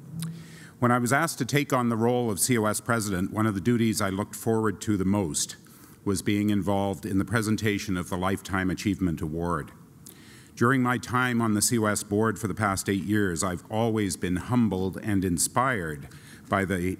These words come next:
nominations for the Lifetime Achievement Award, and this year is no exception.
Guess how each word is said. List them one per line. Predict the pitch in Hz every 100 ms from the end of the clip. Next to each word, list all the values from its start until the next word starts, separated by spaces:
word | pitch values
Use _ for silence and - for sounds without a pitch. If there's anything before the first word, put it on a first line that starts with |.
| -
nominations | 107 110 107 104 98 92 87 -
for | -
the |
Lifetime | 87 90 85 95 90
Achievement | 85 117 120 123
Award, | 110 104 107 101 - - - -
and | 98
this | 117 -
year | 120 104
is | 87
no | 101 98
exception. | 85 - 104 - 82 76